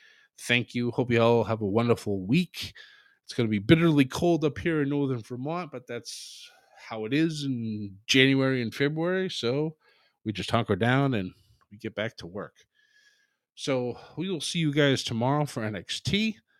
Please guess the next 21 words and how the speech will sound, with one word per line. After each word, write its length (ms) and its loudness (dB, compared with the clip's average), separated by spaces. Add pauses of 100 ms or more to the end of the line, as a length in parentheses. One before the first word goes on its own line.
(460)
And 160 -16
then 440 -10 (840)
later 260 -2
on 140 2
in 40 -2
the 80 0
week, 540 -4
we 100 -12
might 200 -8
have 160 -2
ourselves 440 -4
a 60 -8
surprise, 720 -6
but 200 -6 (440)
I 60 -10
don't 180 -8
wanna 180 -6
give 240 -6
too 140 -8
much 240 -6
away. 420 -4